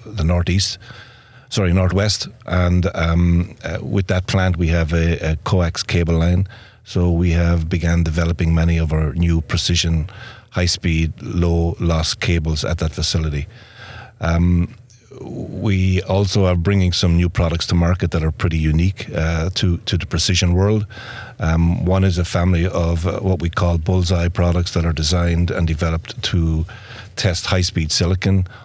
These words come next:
all the way up to, uh, a hundred and twelve gigabits per second. Um, we're also working on a, a really unique, uh, technology, uh, where we've taken a, a,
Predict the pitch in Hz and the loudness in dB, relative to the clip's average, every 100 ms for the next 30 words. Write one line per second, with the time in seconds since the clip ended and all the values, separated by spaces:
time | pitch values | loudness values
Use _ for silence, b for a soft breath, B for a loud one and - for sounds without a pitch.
0 | B 87 87 85 85 87 - 87 80 71 | B -2 0 2 2 -2 -2 0 0 -2
1 | - 78 - 82 95 85 78 - 85 82 | -4 -2 -2 -2 0 0 0 -2 -2 -2
2 | - 78 76 - - 71 92 87 95 90 | -4 -4 -4 -4 -4 -2 -2 0 0 -2
3 | B B B B B B 82 82 90 92 | B B B B B B -2 2 2 2
4 | 90 87 85 82 87 87 90 87 87 87 | 2 0 0 0 0 2 2 2 2 2
5 | - 76 - 87 98 95 87 85 90 90 | -2 -4 -2 0 2 2 2 2 2 0
6 | - 80 78 - 82 92 85 85 80 85 | -4 -2 -2 0 -2 0 2 0 0 0
7 | 85 90 B B B B B - 80 78 | 0 -2 B B B B B -4 -2 0
8 | 92 87 90 87 85 - 90 87 87 87 | 0 2 2 0 -2 -2 -2 2 2 2
9 | 87 87 87 - - - - | 0 0 -4 -6 -12 -18 -18